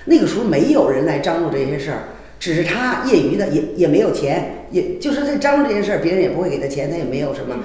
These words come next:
Speaker 1: 都是完全是义务的。
Speaker 2: 嗯。
Speaker 1: 后来呢，他就给我打电话，打到家里了。
Speaker 2: 嗯。
Speaker 1: 就打到家里呢，我就接电话，他还说，他，他说：“刘娜，你应该练三项，你的条件挺合适的，而且这年龄还说这些事儿。”
Speaker 2: 嗯。
Speaker 1: 我说：“哎呦，真的不行，我，我练不了三项。”
Speaker 2: 嗯。
Speaker 1: 我就还说这句话，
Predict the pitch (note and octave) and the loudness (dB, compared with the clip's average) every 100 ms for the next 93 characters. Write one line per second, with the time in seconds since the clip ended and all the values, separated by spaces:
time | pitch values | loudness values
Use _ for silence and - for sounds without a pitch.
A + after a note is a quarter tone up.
0 | - C4 B3 D3+ F#3+ G3 D#3 D#3 G3 - | -8 -2 0 0 0 -2 -2 -2 -4 -4
1 | - A#2+ G#2 - G#3+ E3 D#3+ E3 C3 D#3+ | -8 -12 -14 -4 0 2 2 0 -2 -2
2 | D#3+ C3+ C#3+ D3+ D3+ C3+ C#3 C#3 A2 A#2+ | -2 -2 -2 -2 -4 -6 -8 -8 -10 -12
3 | D3+ C#3+ C3+ - - A#2 - G3 - - | -10 -10 -10 -14 -12 -12 -10 -6 -4 -4
4 | G3+ F3+ D3 C3 B2+ - B2 B2 C3 D#3+ | -2 -2 -2 -4 -6 -6 -6 -6 -4 -2
5 | E3 D#3 B2+ - - - G3 C#3 C3+ C#3 | -2 -2 -6 -8 -12 -8 -6 -4 -4 -4
6 | D3+ C#3+ D3+ C3 C3 C3+ C3+ B2 C3 D3+ | -4 -4 -6 -6 -4 -4 -4 -6 -4 -2
7 | D#3+ D#3+ A#2+ C#3 C3+ C#3+ A#2 - - C3 | 0 -2 -4 -4 -6 -6 -8 -12 -12 -10
8 | A2+ B2+ E3 C#3+ - - - C3+ D3 D#3 | -8 -6 -4 -4 -6 -10 -10 -8 -6 -6
9 | A#2+ - - - D#3+ D3+ D3+ C#3 C3+ - | -8 -12 -14 -6 -2 -2 -2 -2 -4 -4
10 | E3+ G#3 E3 C3+ B2 B2+ - - C3 B2 | -4 -4 -2 -2 -4 -8 -10 -14 -12 -8
11 | - E3+ - - G3+ A3 D3+ C#3 - C#3+ | -4 -2 -2 0 0 2 0 -2 -4 -2
12 | C#3+ A#2 C3 A#2+ C3+ F#3 - - - - | -2 -2 -2 -2 0 2 2 2 -2 -2
13 | D3 D#3+ C#3 G#2+ B2 D3 C#3+ C3+ D3+ F3 | -2 0 -2 -2 -2 -2 -4 -4 -4 -2
14 | D3+ C3 C3+ C3+ | -2 -2 -4 -8